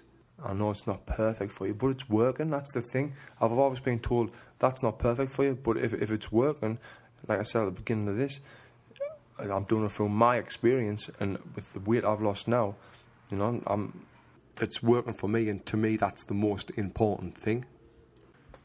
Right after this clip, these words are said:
So here's a summary. What I've talked about today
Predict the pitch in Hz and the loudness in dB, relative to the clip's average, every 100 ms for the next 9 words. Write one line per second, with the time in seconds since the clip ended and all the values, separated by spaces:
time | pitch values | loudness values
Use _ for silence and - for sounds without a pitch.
0 | - - 151 143 131 170 147 139 - 165 | -8 4 6 6 2 0 0 -2 0 2
1 | 156 107 120 - - _ - 113 110 107 | 2 2 -2 -6 -20 _ -2 4 4 2
2 | - 107 - 104 104 98 - 98 90 | 2 2 4 2 0 2 0 0 -2